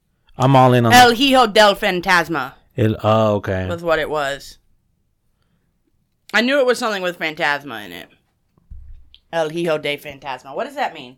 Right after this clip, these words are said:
Speaker 1: The son of the Phantom.
Speaker 2: Ah, 'cause it's dad was, uh, something with
Speaker 1: Mm-hmm.
Speaker 2: Phantasmo or something like that.
Speaker 1: Wasn't he El Legado?
Speaker 2: Huh?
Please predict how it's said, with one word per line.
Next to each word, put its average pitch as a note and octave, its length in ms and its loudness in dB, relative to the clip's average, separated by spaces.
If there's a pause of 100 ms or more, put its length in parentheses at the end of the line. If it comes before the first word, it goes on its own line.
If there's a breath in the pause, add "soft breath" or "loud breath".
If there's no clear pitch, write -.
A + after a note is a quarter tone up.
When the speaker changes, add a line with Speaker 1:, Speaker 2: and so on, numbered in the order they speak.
(140)
Speaker 1:
The A#2+ 200 -8
son A#2 220 0
of A2 80 0
the G#2+ 60 -4
Phantom. G#2+ 400 -4 (640 soft breath)
Speaker 2:
Ah, E3+ 360 2
'cause F3 140 -14
it's E3+ 120 -10
dad F3 300 0
was, E3+ 260 -8 (160)
uh, D3+ 360 -2
something C#3+ 580 -14
with G#2+ 200 -4
Speaker 1:
Mm-hmm. - 1500 -12
Speaker 2:
Phantasmo D#3+ 600 -4
or D3 120 -10
something D3+ 260 -16
like C#3+ 180 -16
that. C#3+ 140 -10
Speaker 1:
Wasn't D3+ 260 2
he E3 180 2
El E3+ 80 2
Legado? F3+ 480 0 (720)
Speaker 2:
Huh? A3 340 -6